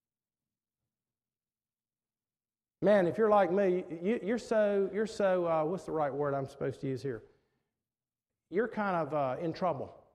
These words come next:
But if you're in Christ,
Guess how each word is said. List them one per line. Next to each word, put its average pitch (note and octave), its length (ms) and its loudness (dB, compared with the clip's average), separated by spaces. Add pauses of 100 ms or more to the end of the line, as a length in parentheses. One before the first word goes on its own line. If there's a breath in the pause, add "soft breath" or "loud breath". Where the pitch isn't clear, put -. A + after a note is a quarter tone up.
(2250)
But D#3 160 -2
if C#3+ 200 -6
you're F3 180 0
in D#3+ 80 -4
Christ, G3 480 -6